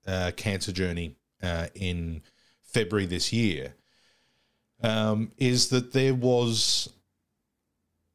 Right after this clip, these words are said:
there was no pre-known by me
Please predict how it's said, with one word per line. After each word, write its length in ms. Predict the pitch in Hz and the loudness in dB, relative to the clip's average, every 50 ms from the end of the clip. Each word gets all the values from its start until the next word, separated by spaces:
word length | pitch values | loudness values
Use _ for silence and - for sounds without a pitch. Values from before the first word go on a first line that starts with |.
| _ _ _ _ _ _ _ _ _ | _ _ _ _ _ _ _ _ _
there 300 | - 120 110 139 143 143 | -20 -4 0 2 2 2
was 240 | 139 143 139 120 113 | 4 2 0 0 0
no 800 | 135 135 135 139 147 156 165 165 165 165 160 156 156 151 131 127 - _ _ _ _ _ _ _ _ _ _ _ _ _ _ _ _ _ _ _ _ _ | 0 0 2 2 2 2 2 2 2 2 2 0 0 0 -2 -4 -6 _ _ _ _ _ _ _ _ _ _ _ _ _ _ _ _ _ _ _ _ _
pre-known 1300 | - - - - - 131 135 131 123 123 127 127 123 123 120 113 117 113 113 110 113 113 110 110 110 110 110 | -16 -16 -14 -4 0 2 2 4 4 2 2 2 0 0 0 0 2 2 4 4 4 4 4 4 4 4 2
by 360 | 104 - - 107 110 120 131 | 2 2 2 4 4 4 4
me 340 | 127 117 110 107 101 98 | 2 2 2 2 2 0